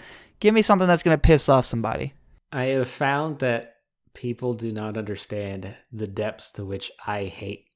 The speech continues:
Speaker 2: anything with horseradish sauce in it. Anything. Like, I, I don't think I've found a thing in, that includes horseradish sauce that I like.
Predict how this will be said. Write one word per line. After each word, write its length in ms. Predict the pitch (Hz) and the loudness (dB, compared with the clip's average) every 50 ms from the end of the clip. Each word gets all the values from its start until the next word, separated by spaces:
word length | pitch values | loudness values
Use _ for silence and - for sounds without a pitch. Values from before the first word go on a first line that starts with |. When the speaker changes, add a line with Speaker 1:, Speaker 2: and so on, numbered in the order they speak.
| _ _ _ | _ _ _
Speaker 2:
anything 540 | - - 101 101 101 98 - - 104 95 95 | -16 -14 -10 -8 -8 -10 -8 -10 -10 -10 -10
with 160 | 95 90 - | -10 -12 -14
horseradish 640 | - - 101 92 90 - - 92 87 85 82 85 - | -14 -14 -14 -12 -12 -14 -14 -14 -14 -14 -14 -14 -14
sauce 340 | - - 90 85 - - - | -14 -14 -14 -14 -14 -14 -16
in 100 | 92 80 | -16 -16
it. 120 | 73 - _ _ _ _ _ _ _ _ _ _ _ _ _ _ _ _ _ _ _ _ _ _ - | -18 -20 _ _ _ _ _ _ _ _ _ _ _ _ _ _ _ _ _ _ _ _ _ _ -8
Anything. 520 | 120 117 120 113 113 113 - 113 110 113 - - | -4 -2 0 0 0 0 -2 -4 -6 -6 -4 0
Like, 180 | 120 117 107 | 0 0 2
I, 220 | - 127 127 - - _ - - _ _ - | 0 -2 -2 -2 -12 _ -20 -20 _ _ -2
I 160 | 120 120 131 | 0 2 4
don't 200 | 131 135 143 139 | 4 2 0 0
think 240 | - - 135 123 127 | -2 -2 -2 0 2
I've 220 | 120 117 113 113 | 0 0 0 -2
found 300 | - 127 117 113 117 107 | -2 -4 -4 -4 -4 -4
a 40 | 104 | -6
thing 640 | - - - 120 110 110 113 117 117 113 113 - _ _ _ _ _ - | -6 -6 -4 -2 -2 -2 -2 -4 -4 -6 -8 -10 _ _ _ _ _ -8
in, 240 | 131 117 110 - - _ | -6 -6 -6 -6 -10 _
that 160 | - 110 104 107 | -8 -8 -6 -6
includes 480 | 104 104 98 - - 131 123 117 110 - | -6 -8 -8 -8 -4 -2 -2 -2 -4 -4
horseradish 540 | - 120 110 - - 110 101 104 104 101 | -6 -6 -6 -4 -6 -6 -6 -6 -8 -10
sauce 500 | - - 113 104 98 98 95 - - - _ | -8 -8 -8 -8 -8 -8 -10 -12 -14 -16 _
that 140 | - 113 104 | -6 -6 -4
I 60 | 98 | -4
like. 340 | 95 92 87 - - _ _ | -6 -8 -12 -14 -20 _ _